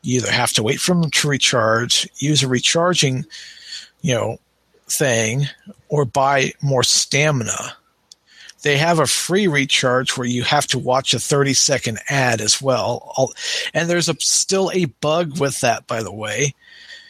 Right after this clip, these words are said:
because it's supposed to work in the sense that once you go through the cycle of ads and it says, "Come back mo-, for more later,"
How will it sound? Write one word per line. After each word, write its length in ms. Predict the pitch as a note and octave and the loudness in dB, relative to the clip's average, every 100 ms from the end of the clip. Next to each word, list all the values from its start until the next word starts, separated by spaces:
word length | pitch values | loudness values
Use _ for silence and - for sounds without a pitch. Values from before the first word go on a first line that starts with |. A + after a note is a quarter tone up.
| _ - | _ -4
because 380 | D3+ D#3 C#3+ | 0 0 0
it's 120 | D3 - | 0 0
supposed 480 | D3 - G#3+ - - | 0 0 0 2 2
to 100 | C3+ | 0
work 480 | C#3 C#3 C#3+ - - - _ | 2 2 0 -6 -16 -20 _
in 80 | D3+ | -4
the 80 | C#3+ | 0
sense 440 | - C3+ C3 - | 2 2 2 2
that 340 | B2+ A#2+ - - - - _ _ | 4 2 0 -8 -20 -20 _ _
once 440 | C3+ D3 - - - - | 0 2 2 0 -2 -4
you 140 | C3+ | -2
go 140 | C#3 C#3+ | 2 2
through 180 | - B2+ | 2 0
the 40 | |
cycle 360 | - D3+ C3 A2+ | 2 2 0 -2
of 120 | - | 0
ads 480 | D3+ C#3 A#2+ B2 - | 2 2 2 2 0
and 140 | C3 | -2
it 60 | A#2+ | 0
says, 440 | - C3+ A#2+ A#2 | 0 2 2 0
"Come 180 | - C3+ | 0 0
back 240 | B2+ C3 - - _ | 2 0 -2 -16 _
mo-, 280 | C#3+ C#3+ C3 | -2 -2 -4
for 180 | - D#3 | -4 -4
more 260 | C#3 C3+ C3+ | 0 2 2
later," 600 | A#2+ C#3 D#3 C#3 B2+ | 0 2 2 0 -4